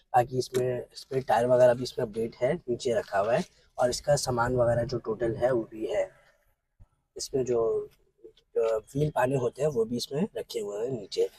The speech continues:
बाकी speaker की वजह से हमने इनको touch वगैरह नहीं किया, तो इसकी वजह से हमने इनको हटाया वगैरह नहीं है, इसलिए आप इसका नीचे से यहाँ से fresh देख सकते हैं। So डिग्गी की ब-, जो बात है वो भी मैंने आपको पूरी clear करके दिखा दी है।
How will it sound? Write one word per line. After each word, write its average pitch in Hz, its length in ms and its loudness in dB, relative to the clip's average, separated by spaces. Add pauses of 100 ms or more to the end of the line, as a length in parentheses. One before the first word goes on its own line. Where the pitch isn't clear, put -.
(180)
बाकी - 240 6
speaker 170 380 2
की 175 120 6
वजह 165 160 8
से 165 140 2
हमने 151 260 6
इनको 147 220 4
touch 139 280 0
वगैरह 123 260 8
नहीं 110 180 -2
किया, 123 260 6
तो - 380 -8
इसकी - 240 -4
वजह 113 120 4
से - 160 2
हमने 131 280 2
इनको 123 440 0
हटाया 113 380 4
वगैरह 110 260 6
नहीं 110 180 -2
है, 131 60 0
इसलिए 123 340 -2 (320)
आप 139 160 2
इसका 131 180 -2
नीचे 120 280 -2
से 127 100 0
यहाँ 117 180 4
से - 140 -2
fresh - 400 -2
देख - 140 -6
सकते - 320 -8
हैं। - 60 -20 (1000)
So - 80 -10
डिग्गी 127 340 -2
की 175 120 6
ब-, 156 200 10
जो 147 200 10
बात 160 300 8
है 143 80 6
वो 117 160 0
भी 123 140 -4
मैंने 123 220 2
आपको 120 280 2
पूरी 127 220 0
clear 113 320 -2
करके 95 280 -6
दिखा - 260 -6
दी - 180 -14
है। 98 80 -8